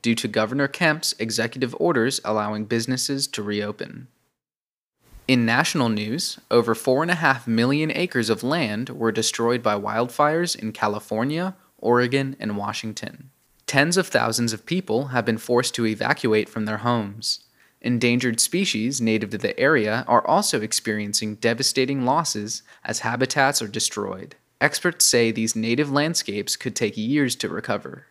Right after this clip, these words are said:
According to C N N, the wildfires on the West Coast are the worst recorded fires in eighteen years.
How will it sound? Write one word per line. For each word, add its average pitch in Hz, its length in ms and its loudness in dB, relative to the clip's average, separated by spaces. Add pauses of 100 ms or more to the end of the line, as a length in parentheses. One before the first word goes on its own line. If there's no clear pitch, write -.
(140)
According 123 400 2
to 113 140 -2
C 117 240 2
N 110 100 0
N, 120 480 -2
the 123 120 4
wildfires 147 680 4
on 110 80 2
the 104 100 0
West 120 320 0
Coast - 480 -6
are 110 140 2
the 110 80 2
worst 113 400 2
recorded 156 400 -2
fires 104 420 2
in 101 160 -4
eighteen 107 460 -2
years. 104 560 -6